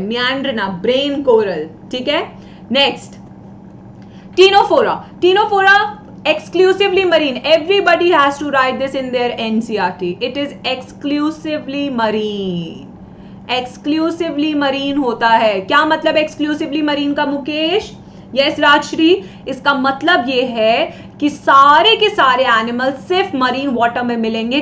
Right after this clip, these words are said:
कभी फ्रेश वाटर में नहीं मिलेंगे। So ctenophores are exclusively marine, you find only in the sea water, never in the fresh water। They are also called as sea walnut,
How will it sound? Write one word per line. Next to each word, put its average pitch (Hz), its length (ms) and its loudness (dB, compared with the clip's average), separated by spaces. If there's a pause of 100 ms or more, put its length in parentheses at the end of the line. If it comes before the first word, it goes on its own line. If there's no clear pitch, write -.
(160)
कभी 277 540 4
फ्रेश 285 440 0
वाटर 214 380 -4
में 254 240 -2
नहीं 214 460 -2
मिलेंगे। 196 600 0 (540)
So 254 180 0
ctenophores 330 840 0
are 277 180 0 (160)
exclusively 311 880 -2
marine, 202 400 -2 (120)
you 254 200 -6
find 285 340 0
only 349 460 2
in 339 100 0
the 330 140 -2
sea 277 180 -6 (140)
water, 226 320 -2
never 226 640 0
in 285 160 -2
the 262 120 0 (120)
fresh 233 320 -2
water। 190 360 -4 (680)
They 269 100 4
are 277 180 2
also 311 360 2
called 277 260 4
as 285 180 0
sea 262 180 -4
walnut, 240 540 0